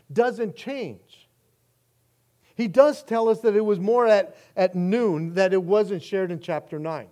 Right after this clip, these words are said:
'Cause in chapter nine, we have his whole story of what happened to him. We have it here, and he will share it one more time. But he shared this whenever he had the opportunity. Now, some of you,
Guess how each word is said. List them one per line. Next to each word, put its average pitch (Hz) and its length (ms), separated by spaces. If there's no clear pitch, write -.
'Cause 185 180
in 180 80
chapter 233 360
nine, 208 280
we 185 100
have 185 220
his 175 160
whole 170 180
story 170 440
of 120 120
what 143 160
happened 151 440
to 123 100
him. 107 160
We 180 140
have 202 240
it 170 80
here, 214 300
and 175 100
he 190 100
will 190 120
share 226 300
it 165 80
one 185 220
more 175 180
time. 151 380
But 202 120
he 202 140
shared 269 460
this 190 300
whenever 208 400
he 208 140
had 208 200
the 185 140
opportunity. 170 800
Now, 202 180
some 285 260
of 269 160
you, 180 360